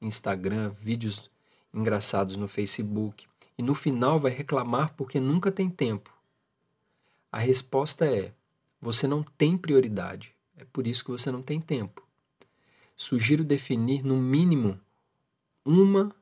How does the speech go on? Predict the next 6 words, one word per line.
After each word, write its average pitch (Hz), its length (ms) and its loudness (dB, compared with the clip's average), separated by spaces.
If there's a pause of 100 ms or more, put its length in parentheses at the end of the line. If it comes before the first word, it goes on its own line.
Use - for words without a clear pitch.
(720)
e 123 80 -4
no 135 140 0
máximo 131 520 -2 (160)
três 147 380 4
por 156 260 -2
dia. 98 440 -4